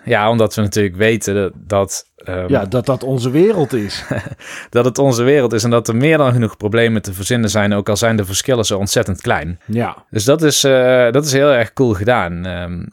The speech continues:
Speaker 2: Is dat dan ook een beetje het i-, het idee van de ontwikkelaar? Ik weet niet, misschien zeg je van, "Ja, dat weet ik toch niet." Maar goed, dan, eh, heb ik het in ieder geval geopperd om een beetje in te laten zien dat wij misschien van heel veel dingen in deze maatschappij, op deze aardbol,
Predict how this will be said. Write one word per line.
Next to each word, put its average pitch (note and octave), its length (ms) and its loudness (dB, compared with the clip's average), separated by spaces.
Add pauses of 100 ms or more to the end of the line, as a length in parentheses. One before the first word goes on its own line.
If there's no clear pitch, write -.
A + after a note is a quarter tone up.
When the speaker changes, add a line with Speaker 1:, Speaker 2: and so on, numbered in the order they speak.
Speaker 2:
Is - 140 -4
dat G#3+ 120 -2
dan G3 140 2
ook G3+ 180 0
een G3+ 80 2
beetje F#3 360 0
het F3 200 -6
i-, D3+ 240 -8
het D#3+ 180 -4
idee D3+ 380 2
van C#3+ 140 2
de C3+ 80 0
ontwikkelaar? A#2+ 640 0
Ik G#2+ 80 -2
weet A2 160 0
niet, G2+ 240 -4 (120)
misschien F#2 640 -6 (300)
zeg - 240 -6
je E2+ 60 -10
van, F#2 160 -4
"Ja, F2+ 160 -6
dat D#2+ 120 -12
weet G2+ 180 -2
ik A2 100 -4
toch F#2 180 -4
niet." G2 240 -4
Maar G2+ 200 0
goed, A2 220 -2
dan, G2+ 280 2
eh, G#2 120 -2
heb G#2 120 0
ik A2 80 -4
het A2+ 140 -2
in - 100 -4
ieder E3 160 0
geval C3+ 160 0
geopperd C#3 520 0 (420)
om D3 180 4
een C#3+ 60 2
beetje C#3 260 2
in D3+ 180 0
te D3+ 80 0
laten C3+ 320 2
zien C3+ 240 0
dat B2+ 180 2
wij B2+ 480 0
misschien C3 380 0
van B2+ 200 0
heel B2+ 180 4
veel B2 200 0
dingen B2 360 0
in B2+ 200 -2
deze A#2+ 580 2
maatschappij, A#2 720 0
op G#2 140 -4
deze A2 280 0
aardbol, G#2+ 560 0